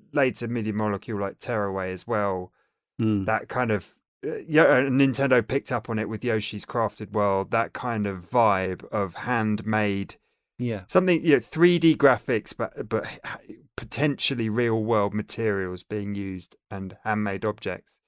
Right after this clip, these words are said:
Speaker 1: with some exceptional lighting as well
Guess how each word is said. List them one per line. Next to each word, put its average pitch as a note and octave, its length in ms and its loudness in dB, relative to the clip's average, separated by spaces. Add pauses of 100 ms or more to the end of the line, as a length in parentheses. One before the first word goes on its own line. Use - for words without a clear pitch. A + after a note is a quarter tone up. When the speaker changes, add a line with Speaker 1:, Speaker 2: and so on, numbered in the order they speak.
(360)
Speaker 1:
with G#2 100 -2
some G#2+ 240 -4 (140)
exceptional A#2+ 640 -2
lighting A2 460 0
as F#2 140 -12
well F#2+ 360 -4